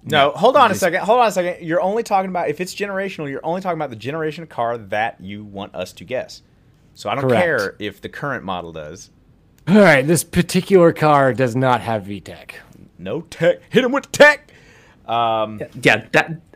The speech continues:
Speaker 3: for future efforts, that would just be a no, because we're
Speaker 2: Uh,
Speaker 3: talking
Speaker 2: well,
Speaker 3: about a specific
Speaker 2: all
Speaker 3: car
Speaker 2: right,
Speaker 3: here,
Speaker 2: all right,
Speaker 3: not
Speaker 2: all
Speaker 3: about
Speaker 2: right.
Speaker 3: whatever it is.
Speaker 2: Okay,
Speaker 3: Yeah.
Speaker 2: okay. Yeah, all right.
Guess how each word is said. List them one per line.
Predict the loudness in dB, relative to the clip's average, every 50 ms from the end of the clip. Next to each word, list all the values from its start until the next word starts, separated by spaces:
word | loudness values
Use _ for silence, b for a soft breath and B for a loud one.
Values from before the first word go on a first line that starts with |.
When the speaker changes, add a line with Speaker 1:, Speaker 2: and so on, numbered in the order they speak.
| _ _
Speaker 3:
for | _ -6 0
future | 4 4 6 6 8 6
efforts, | 6 6 4 2 2 4
that | 6 6 8
would | 8 6
just | 4 -2 0 4
be | 4 6
a |
no, | 6 6 4 4 4 2 -2 -4
because | -4 0 0 0 4
we're | 4 4
Speaker 2:
Uh, | 6
Speaker 3:
talking | 6 6 6 6
Speaker 2:
well, | 6 6 6 6
Speaker 3:
about | 4 2
a |
specific | -2 -4 -2 0 2 4
Speaker 2:
all | 4
Speaker 3:
car | 4 4
Speaker 2:
right, | 2
Speaker 3:
here, | 2 0 -2 -2
Speaker 2:
all | -2 -2
right, | -2 -2 -2 -2 0 0
Speaker 3:
not | 2 2
Speaker 2:
all | 4
Speaker 3:
about | 6 6 4 4 2 -2
Speaker 2:
right. | -8 -10 0
Speaker 3:
whatever | 2 4 4 4 4 4 2 4
it | 2
is. | 2 0 -2
Speaker 2:
Okay, | -4 -8
Speaker 3:
Yeah. | -8 -6 -6 -6
Speaker 2:
okay. | -6 -6 -6 -10 -10 -10 _ _ _
Yeah, | -18 -18 -16
all | -16 -16
right. | -16 -18